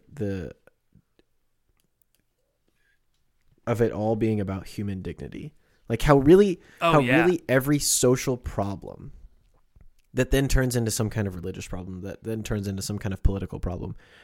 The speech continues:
Speaker 1: really has its roots in human dignity.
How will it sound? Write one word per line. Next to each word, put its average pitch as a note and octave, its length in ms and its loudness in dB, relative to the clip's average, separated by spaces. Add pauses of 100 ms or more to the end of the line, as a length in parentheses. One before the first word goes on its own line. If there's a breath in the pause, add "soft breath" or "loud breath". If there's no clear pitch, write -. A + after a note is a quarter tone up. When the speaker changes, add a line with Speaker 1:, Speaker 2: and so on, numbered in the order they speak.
(180 soft breath)
Speaker 1:
really F3+ 340 4
has C#3 260 4
its A2+ 140 -2
roots G#2+ 340 2
in F#2 80 -4
human F#2 280 -6
dignity. - 560 -16